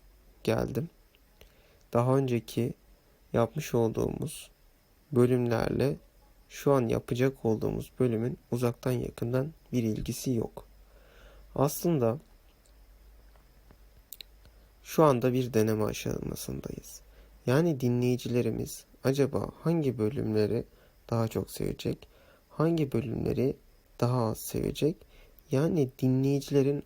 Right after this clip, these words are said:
aslında birazcık daha nabzını tutuyoruz. Çünkü şu an yanlış yapma lüksümüz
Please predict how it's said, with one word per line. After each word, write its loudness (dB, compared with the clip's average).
aslında -2
birazcık -2
daha 0
nabzını -4
tutuyoruz. -2
Çünkü -2
şu -2
an 2
yanlış 0
yapma 2
lüksümüz -2